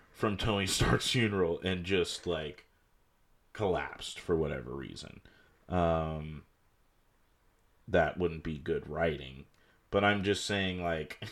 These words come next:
<laughs> it's, again, like, where are they gonna take this? How are they gonna do this?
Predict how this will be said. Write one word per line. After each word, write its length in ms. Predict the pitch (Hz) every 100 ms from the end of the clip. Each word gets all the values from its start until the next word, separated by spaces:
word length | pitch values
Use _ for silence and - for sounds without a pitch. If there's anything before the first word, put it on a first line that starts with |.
| - - - - - - - - - -
<laughs> 120 | 117 147 160 160 151 123 - _ -
it's, 440 | 113 110 - - _ -
again, 560 | 98 87 107 95 85
like, 280 | 82 80 76 90
where 960 | 92 98 98 95 95 95 92 92 90 - _ _ _ -
are 120 | 82
they 120 | 87
gonna 240 | 87 90 87
take 420 | - 160 180 - -
this? 420 | - - - -
How 140 | 110 113
are 100 | 104
they 120 | 104
gonna 220 | 98 87
do 280 | 85 151 240
this? 500 | - - - -